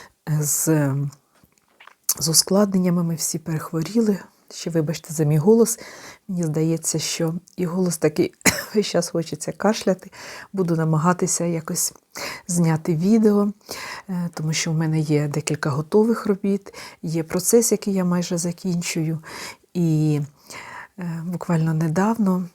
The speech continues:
е, я отримала подарунок від однієї з моїх підписниць. Е, мені дуже приємно, я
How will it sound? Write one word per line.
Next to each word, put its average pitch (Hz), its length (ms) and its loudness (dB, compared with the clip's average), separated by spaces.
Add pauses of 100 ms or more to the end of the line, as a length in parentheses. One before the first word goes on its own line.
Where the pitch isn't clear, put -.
(1000)
е, 160 220 -8
я 170 200 4
отримала 156 440 -2
подарунок 185 640 0
від 165 140 2
однієї 170 280 4
з 165 60 0
моїх 165 400 0
підписниць. 175 920 -4 (500)
Е, 185 140 -2
мені 175 220 4
дуже 170 240 2
приємно, 180 600 2
я 160 400 2